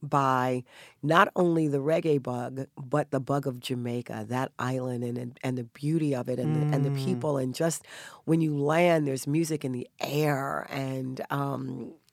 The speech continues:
Speaker 1: I
Speaker 2: They
Speaker 1: was
Speaker 2: live it
Speaker 1: Oh,
Speaker 2: and breathe it.
Speaker 1: absolutely.
Speaker 2: Yeah,
Speaker 1: It's, it's
Speaker 2: yeah.
Speaker 1: like, it's a religion. I was in Jamaica. I heard this booming voice over and over again on the radio. And I identified who he was,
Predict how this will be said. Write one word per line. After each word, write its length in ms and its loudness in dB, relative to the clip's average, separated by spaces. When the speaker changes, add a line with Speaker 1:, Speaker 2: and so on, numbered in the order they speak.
Speaker 1:
I 80 6
Speaker 2:
They 80 10
Speaker 1:
was 120 8
Speaker 2:
live 220 8
it 140 2
Speaker 1:
Oh, 220 4
Speaker 2:
and 180 4
breathe 300 12
it. 40 6
Speaker 1:
absolutely. 440 4
Speaker 2:
Yeah, 260 8
Speaker 1:
It's, 140 4
it's 120 2
Speaker 2:
yeah. 80 6
Speaker 1:
like, 180 8
it's 100 2
a 60 2
religion. 500 2
I 120 2
was 180 0
in 80 4
Jamaica. 640 -2
I 100 -8
heard 680 -2
this 320 0
booming 680 8
voice 520 0
over 320 4
and 240 0
over 280 0
again 300 -2
on 380 -2
the 340 -4
radio. 500 0
And 500 4
I 320 0
identified 640 0
who 120 2
he 140 -2
was, 440 -2